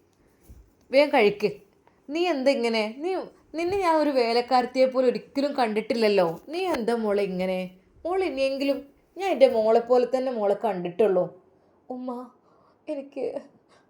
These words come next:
അതിനുള്ള," "പൊന്നു മോളെ, നീ ഒന്നും പറയണ്ട, കഴിക്ക്. മോൾക്ക് എന്താ വേണ്ടത്, എന്താ വെച്ചാ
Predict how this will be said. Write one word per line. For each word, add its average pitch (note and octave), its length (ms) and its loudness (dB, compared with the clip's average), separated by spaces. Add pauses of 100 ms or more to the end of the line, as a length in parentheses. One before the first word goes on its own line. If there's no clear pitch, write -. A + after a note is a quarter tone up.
(160)
അതിനുള്ള," D4 400 -6 (640)
"പൊന്നു C#4 340 6
മോളെ, F#3+ 260 6 (160)
നീ D4 80 -6 (100)
ഒന്നും F4+ 280 -4
പറയണ്ട, F#3 360 0 (220)
കഴിക്ക്. A3 320 0 (160)
മോൾക്ക് D4+ 260 4
എന്താ A3 240 4 (120)
വേണ്ടത്, G#3 320 4 (400)
എന്താ E4+ 220 0
വെച്ചാ D4 180 4